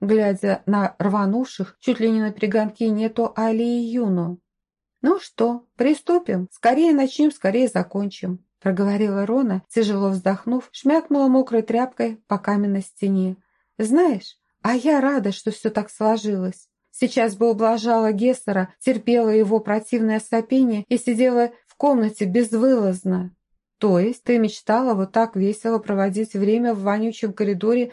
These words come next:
и стирать в кровь костяшки пальцев, отмывая грязь?" рассмеялась я, принимаясь скрести противоположную стену.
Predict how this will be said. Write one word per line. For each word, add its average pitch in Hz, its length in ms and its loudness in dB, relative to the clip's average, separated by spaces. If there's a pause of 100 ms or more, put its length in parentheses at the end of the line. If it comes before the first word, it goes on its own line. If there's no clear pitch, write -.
и 247 120 2
стирать 233 440 0
в - 80 -20
кровь 240 300 0
костяшки 247 580 -2
пальцев, 320 480 -2
отмывая 208 480 -2
грязь?" 185 380 -2 (260)
рассмеялась 208 840 -2
я, 240 180 0
принимаясь 202 720 -4
скрести 226 680 -2 (100)
противоположную 196 920 -2
стену. 180 640 -4